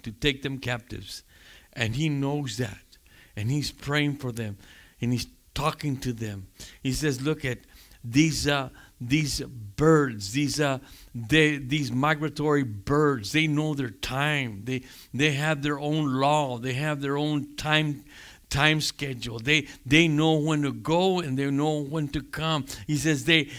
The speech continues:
they operate in their instincts. And you have not heard. You have not paid attention. They've been telling you. They've been prophets. They've been telling you. And you do not pay attention.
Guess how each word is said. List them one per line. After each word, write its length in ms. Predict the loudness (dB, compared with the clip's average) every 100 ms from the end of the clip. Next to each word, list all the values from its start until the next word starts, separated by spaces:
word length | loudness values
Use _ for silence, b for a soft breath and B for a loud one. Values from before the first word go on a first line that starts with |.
| B
they 200 | 2 4
operate 520 | 6 4 0 2 2 2
in 140 | 0
their 180 | -2 -4
instincts. 680 | -2 -2 -2 -4 -6 -6 -8 -4
And 300 | -2 -2 -2
you 500 | -2 -2 -2 -4 -10 -14
have 200 | -12 -8
not 240 | -8 -6
heard. 300 | -8 -8 -10 b b b b b
You 540 | -4 2 2 2 -2 -6
have 160 | -6
not 240 | -4 -4 -4
paid 160 | -4
attention. 580 | -6 -6 -6 -6 -12 -14 _ _ _ _ _ -20 -20 B B B -4
They've 260 | 2 2 2
been 220 | -2 -2
telling 480 | -2 -2 -2 -2 -2
you. 180 | -4
They've 240 | 2 2 2
been 280 | -2 -2 -6
prophets. 680 | -6 -2 -2 -2 -2 -2 -4
They've 200 | -4 -2
been 180 | -4
telling 460 | -6 -8 -4 -4 -2
you. 160 | -2 -2
And 80 |
you 400 | -2 -2 -2 -2 -6 b b -10
do 120 | -6
not 280 | -6 -6 -8
pay 160 | -8
attention. 540 | -8 -8 -10 -10 -14